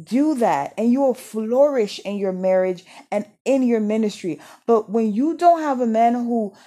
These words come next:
identifies himself in Christ and a man who does not know who he is in Christ,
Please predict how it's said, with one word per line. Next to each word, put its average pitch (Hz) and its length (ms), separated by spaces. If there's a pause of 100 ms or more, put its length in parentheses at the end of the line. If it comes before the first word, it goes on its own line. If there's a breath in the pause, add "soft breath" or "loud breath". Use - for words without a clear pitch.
(140 soft breath)
identifies 208 720
himself 208 380
in 180 120
Christ 214 420
and 185 140 (240 loud breath)
a 196 100
man 220 300
who 247 120
does 196 260
not 208 200
know 247 340
who 254 180
he 226 320
is 349 260
in 226 160
Christ, 202 560